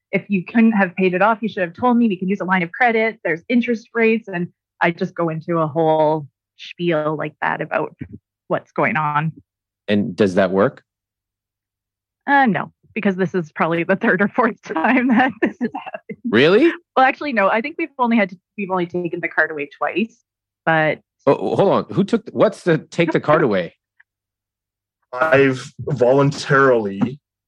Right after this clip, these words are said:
Speaker 3: rescinded my access to my card.
Speaker 2: Uh, vol-, is that like when, uh, police voluntarily puts me behind bars?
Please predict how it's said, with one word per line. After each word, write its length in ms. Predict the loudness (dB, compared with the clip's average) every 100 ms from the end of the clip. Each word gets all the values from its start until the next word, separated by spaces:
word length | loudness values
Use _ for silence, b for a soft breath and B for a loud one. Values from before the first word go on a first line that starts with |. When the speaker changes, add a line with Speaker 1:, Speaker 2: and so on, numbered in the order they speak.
| _ _ _ -2
Speaker 3:
rescinded 880 | -2 0 -2 0 0 2 0 0
my 260 | 0 2 2
access 460 | 0 -2 -4 -6 -6
to 80 | -8
my 120 | -8
card. 360 | -4 -6 -6 -12 _ _ _ _ _ _ _ _ _ -2
Speaker 2:
Uh, 540 | 2 4 4 4 2 0
vol-, 300 | 2 4 4
is 200 | 2 0
that 180 | 0 2
like 280 | 0 0 -4
when, 240 | 0 2 2
uh, 340 | 2 2 0 -4 _ _ _
police 520 | -2 0 0 0 -8 -20 _ -18
voluntarily 960 | -2 2 4 4 2 2 2 2 0 -2
puts 300 | -2 -4 -2
me 140 | -2
behind 400 | 2 2 2 2
bars? 580 | 2 4 2 -2 -14 -20